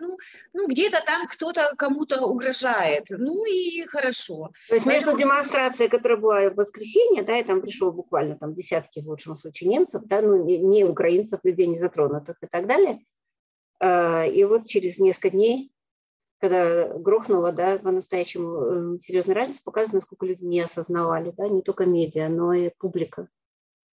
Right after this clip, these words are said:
Speaker 1: Да, да.
Speaker 2: Я надеюсь, что это не только сейчас, не только во время войны, что эта солидарность продлится, и сейчас немцы её показывают, с моей точки зрения. Как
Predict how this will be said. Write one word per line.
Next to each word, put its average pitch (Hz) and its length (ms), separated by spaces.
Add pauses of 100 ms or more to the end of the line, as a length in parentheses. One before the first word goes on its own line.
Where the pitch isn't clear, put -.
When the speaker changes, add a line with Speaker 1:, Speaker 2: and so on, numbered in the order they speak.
(400)
Speaker 1:
Да, 285 180 (220)
да. 262 240 (300)
Speaker 2:
Я 202 160
надеюсь, 240 360
что 202 180
это 202 300
не 208 260
только 196 300
сейчас, 233 400
не 202 80
только 185 220
во 185 80
время 180 220
войны, 196 380
что 185 280 (600)
эта 175 160
солидарность 196 640
продлится, 196 560
и 202 220
сейчас 190 420
немцы 185 300
её 175 160
показывают, - 640 (380)
с - 120
моей 170 220
точки - 400
зрения. 156 320
Как 180 220